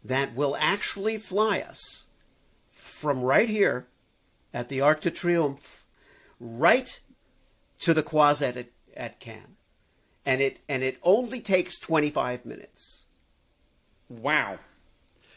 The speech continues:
Speaker 2: Unfortunately, I'm a dreadful traveller in space. I vomit right over the person that's opposite me.
Speaker 1: Oh, man. Fortunately,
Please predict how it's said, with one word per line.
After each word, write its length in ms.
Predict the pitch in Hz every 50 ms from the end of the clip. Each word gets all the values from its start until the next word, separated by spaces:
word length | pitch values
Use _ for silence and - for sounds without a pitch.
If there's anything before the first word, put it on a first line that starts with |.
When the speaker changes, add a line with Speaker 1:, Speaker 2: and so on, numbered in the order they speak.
| _ _ _ _ _ _ -
Speaker 2:
Unfortunately, 1200 | 208 196 196 185 - - - 269 277 285 - - - 185 170 151 - - 123 123 135 160 185 - _ _ _ _ _ _ _ _ _ _ _ _ _ _ _ _ _ _ -
I'm 200 | 143 147 143 143
a 120 | 139 139 - - _ _ _ _ _ _ _ -
dreadful 840 | - 170 175 175 208 196 208 196 175 - - 160 147 139 139 143
traveller 640 | 143 - - - 175 170 - 156 135 123 123 131 131 - _ _ _ _
in 200 | - 151 143 139
space. 640 | 131 - - - - 160 156 147 - - - - - _ _ _ _ _ _ _ _ -
I 140 | 147 160 160
vomit 720 | 143 135 127 220 277 294 180 139 139 - - - - - _ _ _ _ _ _ -
right 400 | 139 139 160 202 247 254 - - 233
over 180 | 254 262 226
the 100 | 220 220
person 600 | 220 - - 247 254 269 269 262 - 147 131 139
that's 180 | 156 165 - - -
opposite 420 | 269 254 262 381 - 320 294 294
me. 300 | 277 220 208 165 - - - _ _ _ _ _ _ _ _ _ _ _ - 117
Speaker 1:
Oh, 320 | 120 123 123 117 110 104
man. 520 | 101 107 117 127 131 127 120 101 85 87 - - - - - - -
Fortunately, 1000 | - 180 240 277 311 311 - - 165 160 147 127 - - 110 98 101 107 - 190